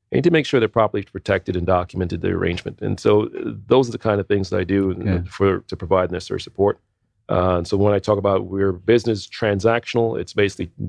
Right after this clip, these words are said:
Speaker 1: dealing with those issues that come up when you're dealing with money and paper or, or some other activity.
Speaker 2: Or ownership, like mergers or taking on a partner.
Speaker 1: Exactly,
Speaker 2: Okay.
Speaker 1: exactly. If you're acquiring a business, you're acquiring an asset, if you're taking on partners, it's important that you structure those arrangements,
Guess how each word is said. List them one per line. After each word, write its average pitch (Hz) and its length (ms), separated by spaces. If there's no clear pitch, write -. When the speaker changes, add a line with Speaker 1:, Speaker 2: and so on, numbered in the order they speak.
Speaker 1:
dealing 107 280
with 98 100
those 98 200
issues 98 340
that 92 100
come 90 240
up 101 180
when 98 400
you're 98 140
dealing 95 180
with 85 140
money 90 260
and 82 120
paper 92 360
or, 85 220
or 85 260
some 85 240
other 87 180
activity. 85 380
Speaker 2:
Or 92 80
ownership, 113 540
like 98 160
mergers 107 600
or 92 60
taking 113 260
on 107 80
a 98 60
partner. 104 760
Speaker 1:
Exactly, 98 520
Speaker 2:
Okay. 90 100
Speaker 1:
exactly. 95 360
If 85 40
you're 92 100
acquiring 104 500
a 95 40
business, 107 360
you're 95 80
acquiring 95 360
an 98 80
asset, 104 320
if 87 60
you're 90 80
taking 95 300
on 92 120
partners, 104 520
it's - 80
important 107 500
that 104 160
you 90 80
structure 98 400
those 95 140
arrangements, 95 520